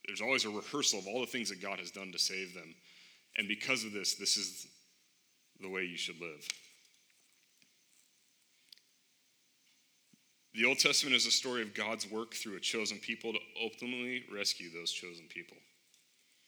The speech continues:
And so the point of the story is not to be Daniel.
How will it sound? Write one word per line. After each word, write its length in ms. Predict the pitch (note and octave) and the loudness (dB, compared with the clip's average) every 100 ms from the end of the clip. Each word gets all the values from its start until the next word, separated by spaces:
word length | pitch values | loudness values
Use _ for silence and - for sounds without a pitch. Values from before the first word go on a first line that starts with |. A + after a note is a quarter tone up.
| _ - - - - - _ _ | _ -20 -20 -20 -20 -20 _ _
And 120 | A2+ A2+ | 4 6
so 340 | - C3+ B2+ - - - - _ _ _ _ _ _ _ _ _ _ _ _ _ _ _ _ _ - | 8 8 4 -2 -12 -20 -20 _ _ _ _ _ _ _ _ _ _ _ _ _ _ _ _ _ -8
the 120 | A2+ - | -8 -4
point 280 | D#3+ F3+ F3+ - | 0 2 0 -2
of 100 | B2+ | -4
the 80 | B2 | 2
story 460 | - D3 C#3+ A2+ | 2 2 0 0
is 120 | G#2+ G#2+ | 0 -2
not 380 | A2 A#2 - - - - _ _ | -2 -4 -6 -10 -12 -20 _ _
to 100 | - | -6
be 220 | G2 G2 | -4 -4
Daniel. 400 | F2+ F2+ F#2 D2+ | -2 -4 -4 -10